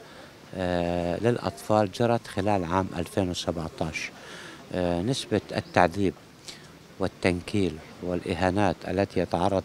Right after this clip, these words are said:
لها الأطفال منذ لحظة اعتقالهم، آه، ن-، نسبة مية بالمية. آه، فكل طفل فلسطيني يتعرض للضرب، يتعرض لأساليب معاملة قاسية ومهينة،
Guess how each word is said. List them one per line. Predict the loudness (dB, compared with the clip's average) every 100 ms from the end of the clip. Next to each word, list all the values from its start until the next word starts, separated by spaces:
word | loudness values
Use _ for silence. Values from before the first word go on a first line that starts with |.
| 2
لها | 0
الأطفال | 0 -6 -6 2 2 2 -12 -20 -6 -2
منذ | 2 2
لحظة | 0 0 -4 0
اعتقالهم، | -2 0 -2 4 4 6 2 -2 -12 -18 -18 -4
آه، | 0 2 0 -4
ن-، | 0 2 4 2 0
نسبة | -2 0 -2 -2 2
مية | 4 6
بالمية. | 4 4 4 2 0 -6 -14 -14 -14 -6
آه، | -6
فكل | 2 2 4 2 4
طفل | 0 0 -2
فلسطيني | -2 -2 0 0 2
يتعرض | 2 0 0 2 0 0 0
للضرب، | 4 8 8 6 -8 -16 -16 -16 -16 -12 -4
يتعرض | -2 2 2 2 0 0
لأساليب | 4 4 2 -2 -2 0 2 4 4 2 -4 -18 -4
معاملة | 0 2 4 6 6
قاسية | 6 6 6 4 4
ومهينة، | 6 6 6 4 4 2 2